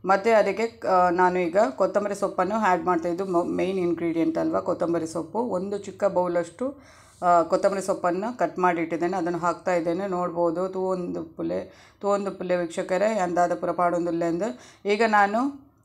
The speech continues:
ಆ, ಗೋಡಂಬಿಯನ್ನು ಹಾಕ್ತಾ ಇದ್ದೇನೆ, ಗೋಡಂಬಿ ಪಾಡೊಂದುಲ್ಲೆ. ಈಗ ಇದಕ್ಕೆ, ಆ, ಕಡೀಲಿಕ್ಕೆ ಬೇಕಾದಷ್ಟು, ಅಂದರೆ ಗ್ರೈಂಡ್ ಮಾಡಲಿಕ್ಕೆ ಬೇಕಾದಷ್ಟು ನೀರು ಹಾಕಿ, ನೀರು ಹಾಕಿ ಇದನ್ನು ಸ್ಮೂತ್ ಪೇಸ್ಟ್, ಆ, ಗ್ರೈಂಡ್ ಮಾಡಬೇಕು.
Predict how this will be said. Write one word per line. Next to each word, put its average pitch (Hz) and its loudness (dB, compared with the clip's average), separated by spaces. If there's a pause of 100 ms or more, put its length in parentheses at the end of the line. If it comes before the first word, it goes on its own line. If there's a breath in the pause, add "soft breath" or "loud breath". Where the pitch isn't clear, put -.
(140)
ಆ, 190 6
ಗೋಡಂಬಿಯನ್ನು 202 4
ಹಾಕ್ತಾ 180 0
ಇದ್ದೇನೆ, 175 -2 (1000)
ಗೋಡಂಬಿ 180 0
ಪಾಡೊಂದುಲ್ಲೆ. 165 -2 (340 loud breath)
ಈಗ 220 2
ಇದಕ್ಕೆ, 226 0
ಆ, 185 4
ಕಡೀಲಿಕ್ಕೆ 190 0
ಬೇಕಾದಷ್ಟು, 180 0
ಅಂದರೆ 196 0
ಗ್ರೈಂಡ್ 180 0
ಮಾಡಲಿಕ್ಕೆ 180 -2
ಬೇಕಾದಷ್ಟು 175 -2
ನೀರು 185 0
ಹಾಕಿ, 190 -2 (400 soft breath)
ನೀರು 196 2
ಹಾಕಿ 196 2
ಇದನ್ನು 196 -2
ಸ್ಮೂತ್ 196 -2
ಪೇಸ್ಟ್, 190 -4
ಆ, 180 -2
ಗ್ರೈಂಡ್ 175 0
ಮಾಡಬೇಕು. 170 -2